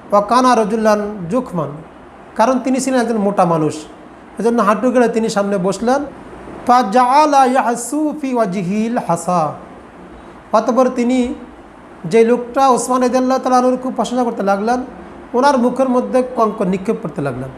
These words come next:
ফা ক্বালা লাহু ওসমান রাদিয়াল্লাহু তাআলা আনহু, অতঃপর ওসমান রাদিয়াল্লাহু তাআলা আনহু মিকদাদ রাদিয়াল্লাহু তাআলা আনহুকে বললেন, "মা শানুকা, এ কী অবস্থা তোমার? তুমি, অর্থাৎ তুমি এরকম করতেছে কেন? এটা করার কারণ কী?"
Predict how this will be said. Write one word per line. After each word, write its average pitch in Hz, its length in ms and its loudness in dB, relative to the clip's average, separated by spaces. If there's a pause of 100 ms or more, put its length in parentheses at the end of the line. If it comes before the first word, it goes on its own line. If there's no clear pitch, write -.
(280)
ফা 233 120 6
ক্বালা 269 280 6
লাহু 285 240 4
ওসমান 262 460 0
রাদিয়াল্লাহু 208 400 0
তাআলা 165 200 -4
আনহু, 147 140 -6 (340)
অতঃপর 240 300 4
ওসমান 247 280 0
রাদিয়াল্লাহু 269 440 2
তাআলা 247 200 4
আনহু 247 200 2
মিকদাদ 226 400 -2
রাদিয়াল্লাহু 226 380 0
তাআলা 226 160 0
আনহুকে 214 280 -2
বললেন, 180 360 0 (540)
"মা 302 260 4
শানুকা, 247 520 0 (280)
এ 302 200 4
কী 285 100 4
অবস্থা 196 320 0
তোমার? 156 280 -4 (500)
তুমি, 262 160 0
অর্থাৎ 277 260 2
তুমি 269 260 -2 (120)
এরকম 254 260 4
করতেছে 254 400 -4
কেন? 160 180 -4 (760)
এটা 226 100 4
করার 233 280 2
কারণ 185 280 0 (100)
কী?" 135 80 -10